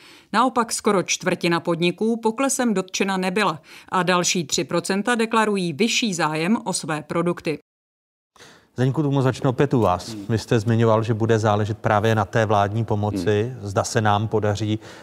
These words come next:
Speaker 2: obnovit ekonomiku a vrátit se alespoň během těch tří let na dobu před tou krizí. Ta vládní pomoc tedy vypadá jak v tom ohledu?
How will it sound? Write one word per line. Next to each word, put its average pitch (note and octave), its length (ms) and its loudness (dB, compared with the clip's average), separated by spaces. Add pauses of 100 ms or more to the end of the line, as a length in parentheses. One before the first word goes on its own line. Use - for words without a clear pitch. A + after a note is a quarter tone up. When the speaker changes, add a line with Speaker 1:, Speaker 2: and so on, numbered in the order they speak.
Speaker 2:
obnovit A2+ 460 2
ekonomiku G#2+ 560 0
a A2 80 4
vrátit G2+ 360 0
se A2+ 100 0
alespoň B2+ 460 2
během G#2+ 280 -2
těch G#2 180 -6
tří - 240 -2
let G2+ 240 0 (420)
na A2 400 2 (140)
dobu G2+ 320 -2
před G2 320 -6 (200)
tou G2 360 0
krizí. F2+ 420 -4 (120)
Ta F#2+ 100 -2
vládní G2 320 0
pomoc C3 280 -6
tedy B2+ 140 -2
vypadá C3 260 -2
jak C3+ 180 -6
v - 40 -20
tom F2+ 160 -8
ohledu? F2+ 320 -6